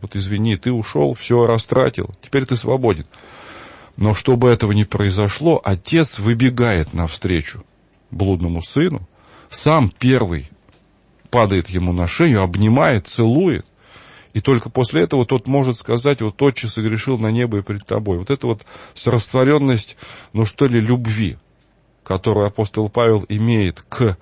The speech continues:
Коринфянам, она вот в этих словах именно и выражается. То есть даже всё то, что он говорил достаточно строгого, ну, вот здесь вот, в принципе, помните эти слова,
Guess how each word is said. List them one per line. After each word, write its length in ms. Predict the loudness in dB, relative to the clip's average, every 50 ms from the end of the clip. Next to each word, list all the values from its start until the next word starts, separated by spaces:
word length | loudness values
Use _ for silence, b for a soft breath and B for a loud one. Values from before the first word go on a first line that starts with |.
| B B B
Коринфянам, 640 | -2 0 2 2 2 0 0 -2 -4 -4 -4 -6 -6 -4
она 340 | -2 0 2 2 2 2 2
вот 220 | 0 -2 -2 -4 -6
в 80 | -2 -2
этих 200 | 0 0 -2 -4
словах 400 | -2 -2 0 0 0 -2 -2 -4
именно 240 | -2 -2 0 0 0
и 100 | 0 0
выражается. 800 | 0 0 0 0 0 -2 -2 -4 -6 -6 -8 -12 -14 -18 -20 _ B B B B B B B B B
То 120 | 0 0
есть 280 | 2 0 0 -4 -8 -18 B B B B B -10 -4
даже 300 | 0 2 2 2 2 0
всё 300 | -2 -2 -2 0 0 -2
то, 260 | 0 _ 0 2 2
что 180 | 0 0 -2 -2
он 120 | 0 0
говорил 260 | 0 0 2 2 2
достаточно 600 | 2 0 -2 -2 0 0 0 0 -2 -6 -10 -10
строгого, 720 | -10 -6 -4 0 2 2 2 2 2 0 -2 -2 -4 -6 -4
ну, 100 | -2 -2
вот 100 | 0 0
здесь 220 | 0 0 -2 -2 -4
вот, 140 | -8 -8
в 100 | -8 -8
принципе, 460 | -4 -2 -2 -2 -2 -4 -6 -8 -10 B B B B B
помните 280 | B -4 -2 -2 -2 -6
эти 100 | -6 -8
слова, 360 | -8 -6 -2 0 0 0 -2